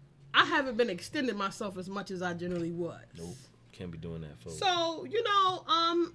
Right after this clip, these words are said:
Speaker 1: and it's a testament to growth, 'cause we are all a work in progress. Let,
Speaker 2: Mm-hmm.
Speaker 1: make no mistake about it. There are areas that I am excelling in, and then there are areas that I am working on. So let's not make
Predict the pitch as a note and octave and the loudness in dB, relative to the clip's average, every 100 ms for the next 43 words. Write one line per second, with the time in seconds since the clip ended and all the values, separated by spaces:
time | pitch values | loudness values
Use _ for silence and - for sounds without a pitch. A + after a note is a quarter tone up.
0 | - E4 E4+ E4 D#4+ - - - - - | -2 0 2 -2 -6 -12 -20 -20 -10 -4
1 | - D#4+ - E4+ F4 D#4+ E4+ D4+ C4 F#4 | -2 -2 -2 -2 0 -2 -2 -4 -2 -2
2 | - A#3+ C4+ E4+ C#4+ F4 F4+ - A3 F#3 | -2 -2 0 0 -2 -4 -4 -4 -4 0
3 | A3+ C4 D4 D4+ F4 D#4+ G#3+ - - F2+ | 2 0 0 -2 0 0 -2 -4 -10 -8
4 | G#3+ - C#4 B3 G#3+ A#3+ D#4+ D4+ - A#3+ | -6 -2 -2 -2 -4 0 2 0 0 -4
5 | G3+ G3+ E4+ G#4+ B3+ D#4+ F4+ F4+ G#4 - | -2 -2 0 6 10 10 8 4 0 -4
6 | - - - _ - - - - F3+ G3+ | -12 -16 -20 _ -20 -20 -20 -12 -4 2
7 | B3 C4+ G#3+ F#3+ G3+ F#3 - - G#3+ - | 6 6 4 0 -4 -8 -14 -8 -6 2
8 | C4+ C4+ G#3+ E3 C3+ - - - - - | 4 6 4 0 -6 -16 -18 -20 -20 -12
9 | F#3+ F#3+ F#3+ A#3 A3 F3+ G#3+ B3+ C4+ C4+ | -6 -4 2 4 4 2 4 8 8 6
10 | C#4+ - F#3+ F3+ G#3 A#3 A3+ A#3 B3 C4+ | -2 -4 -6 0 2 4 2 2 2 -2
11 | - - - F3 F#3 B3 C4 A#3+ A#3 G3 | -6 -18 -10 -2 12 12 12 6 2 0
12 | D#3 D3 - - - - - - - - | -2 -6 -12 -14 -20 -20 -20 -20 -20 -20
13 | - - - _ - B3+ A#3+ B3+ B3+ B3+ | -20 -20 -20 _ -6 2 4 4 4 4
14 | A#3 G#3 F#3+ | 4 0 -2